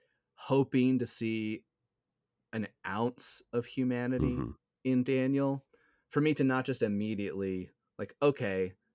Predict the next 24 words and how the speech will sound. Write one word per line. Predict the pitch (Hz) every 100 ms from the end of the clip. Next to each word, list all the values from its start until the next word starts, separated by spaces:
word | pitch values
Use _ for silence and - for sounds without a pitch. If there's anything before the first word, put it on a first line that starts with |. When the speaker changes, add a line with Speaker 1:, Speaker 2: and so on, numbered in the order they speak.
| _ -
Speaker 1:
I'm | 107
supposed | - - 151 147
to |
hate | 120 113 -
this | 110
person, | - 98 - 104
and | - 92
I | 87
hate | - 107 104
this | 98
person | - 92 - 87
because | - 95
look | 92 -
at | 98
how | 95 95
he's | 90
treating | - 98 90 82
his | 82
son," | - 87 69 82
right? | -
There | 92
was | 95
just | - 127 135 -
enough | 98 95 92 - -